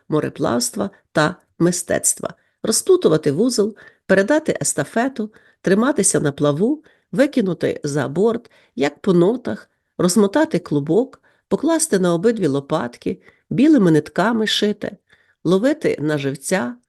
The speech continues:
гра в одні ворота, грати першу скрипку, закидати вудку, брати на буксир,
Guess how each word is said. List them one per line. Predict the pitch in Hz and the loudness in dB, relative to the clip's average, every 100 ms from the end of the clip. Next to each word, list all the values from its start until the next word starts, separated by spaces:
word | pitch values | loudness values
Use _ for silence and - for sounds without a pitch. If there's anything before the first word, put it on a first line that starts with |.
| _ _ _ | _ _ _
гра | 147 240 285 | -4 -4 -4
в | - 165 | -4 -2
одні | 175 175 190 | 0 0 0
ворота, | 143 151 214 262 - 214 _ _ _ _ | 0 2 0 0 -6 -8 _ _ _ _
грати | 170 302 247 | -2 0 0
першу | 240 202 - - | 0 -2 -2 -4
скрипку, | - - 180 220 - 214 - _ _ _ _ | -2 2 0 0 -8 -8 -8 _ _ _ _
закидати | 156 175 208 196 269 285 156 | -2 0 0 0 -2 0 -2
вудку, | 143 175 220 - 180 208 _ _ _ _ | 0 -2 -2 -6 -8 -8 _ _ _ _
брати | - 190 190 170 | 0 0 0 0
на | 156 | 0
буксир, | 143 135 - 147 151 - | -2 -4 -2 -2 -2 -6